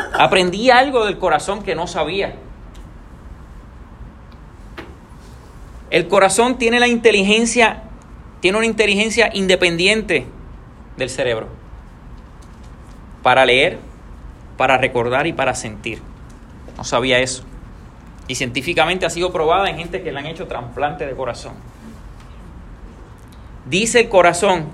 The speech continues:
que tiene alrededor de cuarenta mil neuronas que se interconectan con el cerebro.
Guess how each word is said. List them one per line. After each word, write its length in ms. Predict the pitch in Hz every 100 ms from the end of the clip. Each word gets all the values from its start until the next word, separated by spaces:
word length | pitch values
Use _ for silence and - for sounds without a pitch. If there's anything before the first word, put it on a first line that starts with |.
| - - - - - - -
que 160 | 170
tiene 300 | - 196 233
alrededor 680 | 196 185 185 175 180 226 - - -
de 180 | 175 190
cuarenta 640 | 190 185 180 175 170 170 170
mil 320 | 214 240 226
neuronas 580 | 214 196 175 185 214 208
que 160 | 202
se 160 | - 180
interconectan 1000 | 170 175 165 160 156 190 190 160 123 113 - -
con 160 | 127
el 60 | 120
cerebro. 400 | - 117 104